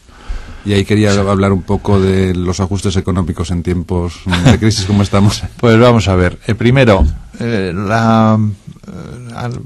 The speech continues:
Speaker 2: algunas veces nos han preguntado, "Bueno, ¿y esto de salir de educación, cómo lo lleváis?". Y, y, y hay que contestar, "Pues, con pena", ¿no?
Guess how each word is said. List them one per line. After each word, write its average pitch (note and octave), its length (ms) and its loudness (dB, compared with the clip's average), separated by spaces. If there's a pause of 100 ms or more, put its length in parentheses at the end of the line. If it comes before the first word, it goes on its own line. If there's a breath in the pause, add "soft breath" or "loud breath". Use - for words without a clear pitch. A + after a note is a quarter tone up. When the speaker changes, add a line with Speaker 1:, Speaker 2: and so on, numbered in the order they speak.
Speaker 2:
algunas C#3 360 0
veces B2+ 180 2
nos A2+ 140 2
han A2+ 100 2
preguntado, G#2 520 2
"Bueno, B2+ 260 0
¿y A#2 100 2
esto B2+ 280 -2
de A#2+ 260 2
salir A#2 400 2
de A#2+ 80 0
educación, A2 560 0
cómo G#2 180 -2
lo G2 120 0
lleváis?". G2+ 580 0
Y, G#2 420 -2 (160)
y, F#3 560 -4
y G#2 120 -6
hay G#2+ 100 0
que G#2+ 100 0
contestar, F#2+ 440 -2
"Pues, E2+ 120 -8
con D#3+ 200 -6
pena", F#3+ 400 0
¿no? D3+ 180 -4